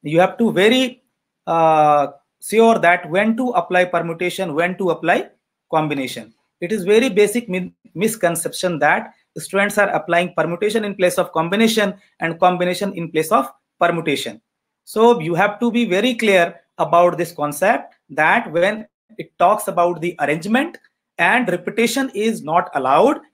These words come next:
in that case we can say that N P R is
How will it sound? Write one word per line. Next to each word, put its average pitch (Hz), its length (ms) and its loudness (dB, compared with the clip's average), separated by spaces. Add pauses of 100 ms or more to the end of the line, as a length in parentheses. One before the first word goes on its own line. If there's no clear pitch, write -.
in 165 180 -6
that 226 280 0
case 220 320 2
we 143 80 -8
can 151 200 -6
say 151 200 -8
that 170 380 0 (200)
N 151 180 -6
P 180 240 -8
R 135 200 -2
is 233 240 -2